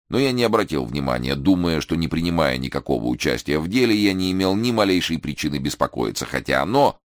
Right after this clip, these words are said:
принимало оборот, который должен был бы заставить призадуматься.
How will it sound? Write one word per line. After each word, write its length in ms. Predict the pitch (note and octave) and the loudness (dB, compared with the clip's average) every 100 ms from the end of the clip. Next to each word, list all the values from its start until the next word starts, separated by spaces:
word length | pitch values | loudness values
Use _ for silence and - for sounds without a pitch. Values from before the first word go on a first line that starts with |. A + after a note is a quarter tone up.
| - | -6
принимало 600 | D2 E2 F#2 E2 C2+ C2 | -4 0 2 2 2 2
оборот, 440 | B1+ C#2+ F2+ G#2 | 2 2 2 0
который 340 | - C2+ D2+ D2 | -2 -2 -2 0
должен 480 | B1+ E2+ D#2 E2+ | 2 2 0 0
был 160 | E2 E2+ | 0 2
бы 160 | D#2+ D2 | 0 0
заставить 640 | D2 D2 - D2+ C#2+ C#2 | 0 -2 0 0 0 -2
призадуматься. 880 | C#2+ D2 E2 F2 C#2+ G1+ - - | -4 0 0 0 -2 -4 -8 -10